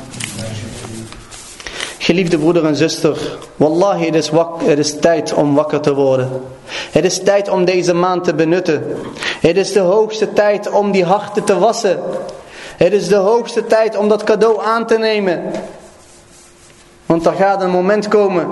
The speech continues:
dat datgene jou tegemoet gaat komen waarvoor jij al deze tijd bent weg aan het rennen. Of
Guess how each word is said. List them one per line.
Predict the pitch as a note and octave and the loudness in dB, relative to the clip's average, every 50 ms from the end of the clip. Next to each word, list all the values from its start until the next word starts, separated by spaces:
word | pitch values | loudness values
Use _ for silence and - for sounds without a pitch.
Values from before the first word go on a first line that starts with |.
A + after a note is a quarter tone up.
| - - - - - - - - - - - - - - - - - - - - - - - - - - - - _ - - - | -6 -8 -8 -10 -12 -14 -18 -20 -20 -20 -20 -20 -20 -20 -20 -20 -20 -20 -20 -20 -20 -20 -20 -20 -20 -20 -20 -20 _ -20 -12 0
dat | - F3+ F3 F3+ | 0 0 2 2
datgene | G#3 G3+ G3+ - G#3 G3+ G3+ G3 F#3+ | 0 0 0 0 0 0 2 2 2
jou | F#3+ G3 G3 F#3+ | 2 2 2 0
tegemoet | F#3+ G3 F#3 F3 F3+ F#3+ G3+ G#3 G#3 | 0 0 2 2 2 2 2 0 2
gaat | - G#3+ G3 G3+ | 2 0 0 0
komen | - - G3 F#3+ F#3+ F#3 F#3 | 0 0 0 2 2 2 2
waarvoor | F#3+ F3+ F3 E3+ F3+ F#3 F3+ | 2 2 2 2 2 2 2
jij | E3+ F3+ G3 G3 F#3+ F3+ E3 D3 - - - - - - | 4 4 2 2 2 0 0 -4 -4 -4 -6 -6 0 2
al | F3+ G3+ F#3+ F3 | 2 4 4 2
deze | F3+ F3 D#3+ D#3 D#3+ - | 0 0 0 0 -2 2
tijd | - F3 E3+ D#3+ C#3 C3+ | 2 2 2 2 0 0
bent | D#3+ E3 E3 D#3+ | 0 0 0 2
weg | E3 E3+ E3+ - | 2 2 2 2
aan | D#3+ | -2
het | D#3+ D3 | -2 0
rennen. | D#3 D3+ D#3+ D3+ C#3+ C3+ D3 - - - - - - - - - - | 2 2 2 2 0 -2 -4 -8 -10 -10 -12 -12 -12 -12 -12 -10 0
Of | - B3+ B3+ | 2 2 2